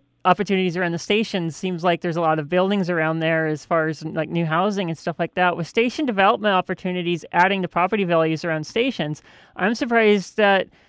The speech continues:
uh, more funding for these rail trains haven't been provided by tax and criminal financing. As we discussed on the show, there's a lot of inappropriate uses for tifs, but this one seems like an inappropriate use.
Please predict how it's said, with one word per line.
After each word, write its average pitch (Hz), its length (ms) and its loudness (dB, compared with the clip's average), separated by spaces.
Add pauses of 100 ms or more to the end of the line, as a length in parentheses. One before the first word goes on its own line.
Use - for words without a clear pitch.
(200)
uh, 165 300 2
more 190 300 2
funding 202 480 0
for 185 200 -4
these 170 300 -2
rail 190 260 2
trains 170 360 -4
haven't 175 340 2
been 180 220 -2
provided 170 340 0
by 165 140 4
tax 165 340 -4
and 175 280 -6
criminal 170 340 -2
financing. 180 720 -4 (320)
As 185 180 2
we 208 60 -2
discussed 214 360 0
on 214 100 0
the 175 60 -2
show, 220 280 0
there's 180 160 0
a 196 40 -2
lot 196 140 4
of 175 80 2
inappropriate 208 640 0
uses 165 360 -4
for 170 320 0
tifs, - 460 0
but - 160 -2
this - 260 0
one 254 260 2
seems 208 220 0
like 190 180 2
an 175 80 -2
inappropriate 160 600 -2
use. 147 480 -8